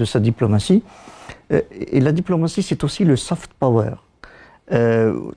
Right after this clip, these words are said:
à la, votre premier gouvernement, le premier gouvernement que vous avez, euh, que vous avez,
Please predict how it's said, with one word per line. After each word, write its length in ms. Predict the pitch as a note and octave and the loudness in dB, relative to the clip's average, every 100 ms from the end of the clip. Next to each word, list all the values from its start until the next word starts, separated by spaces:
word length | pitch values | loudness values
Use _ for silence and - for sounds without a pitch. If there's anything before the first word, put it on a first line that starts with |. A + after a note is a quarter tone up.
| - A#2+ | -8 -2
à 100 | A#2+ | 2
la, 220 | C3+ A#2+ A#2 | 2 2 0
votre 460 | A#2 A#2+ - F#3+ | 0 0 0 -2
premier 360 | - G3 F3 D#3 | -2 0 2 4
gouvernement, 520 | C3 C3+ A#2+ A#2 E3 | 4 4 4 4 4
le 80 | F#3 | 2
premier 240 | - C#3 A#2 | 0 -2 0
gouvernement 380 | A#2+ A#2+ A#2+ A2+ | -2 0 0 -2
que 120 | - | -2
vous 160 | A2 A#2 | 0 2
avez, 280 | A2+ A#2+ G#2+ - - _ _ B2 | 2 2 -2 -12 -20 _ _ -2
euh, 240 | A2 A2 | 0 0
que 60 | A2 | -2
vous 100 | A2+ | -2
avez, 420 | G#2 G#2+ G#2 G2+ | 2 2 2 2